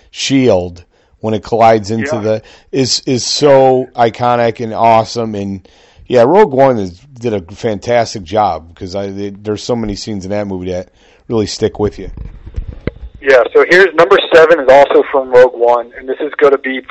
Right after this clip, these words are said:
Speaker 2: probably, uh, most people's controversial, uh,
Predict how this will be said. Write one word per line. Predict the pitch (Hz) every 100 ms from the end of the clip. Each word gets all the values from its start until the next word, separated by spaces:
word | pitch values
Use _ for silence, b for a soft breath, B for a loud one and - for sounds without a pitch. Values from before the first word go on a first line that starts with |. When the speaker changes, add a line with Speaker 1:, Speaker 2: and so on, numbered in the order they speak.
| -
Speaker 2:
probably, | 139 143 160 156 143 135 127 B B B _ 131
uh, | 127 131
most | 139 -
people's | 156 147 123 -
controversial, | 127 - - 156 - 185 - B B B -
uh, | 135